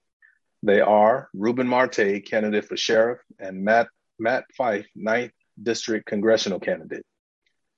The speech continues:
Even though midterm elections are a year away, we wanted to hear what these candidates believe in and how they want to make life better for citizens and improve how these respective offices function.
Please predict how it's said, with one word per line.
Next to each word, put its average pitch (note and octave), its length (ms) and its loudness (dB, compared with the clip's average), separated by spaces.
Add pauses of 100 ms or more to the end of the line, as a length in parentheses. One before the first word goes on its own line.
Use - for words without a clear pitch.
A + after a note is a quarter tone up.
(140)
Even D3+ 220 4
though C#3+ 140 8
midterm C#3 500 4
elections A#2+ 480 0
are G2+ 140 0
a G2 80 -4
year A#2+ 160 -2
away, F#2 420 -6 (240)
we G#2 100 -4
wanted G#2 280 0
to G#2 60 -4
hear G#2+ 120 0
what G2+ 140 -2
these A#2 180 -6
candidates A2 480 -4
believe A#2+ 400 0
in C3+ 300 0
and F#2 200 -10
how A2+ 160 4
they A2 560 2
want G#2+ 200 -6
to - 160 -18
make G#2+ 160 -2
life G#2 280 2
better A#2 220 4
for - 140 -20
citizens B2+ 680 -6
and F2+ 100 -4
improve B2 560 -4
how A2 140 6
these A2+ 260 -4
respective A2 560 0
offices G2+ 680 -4
function. G2 340 -2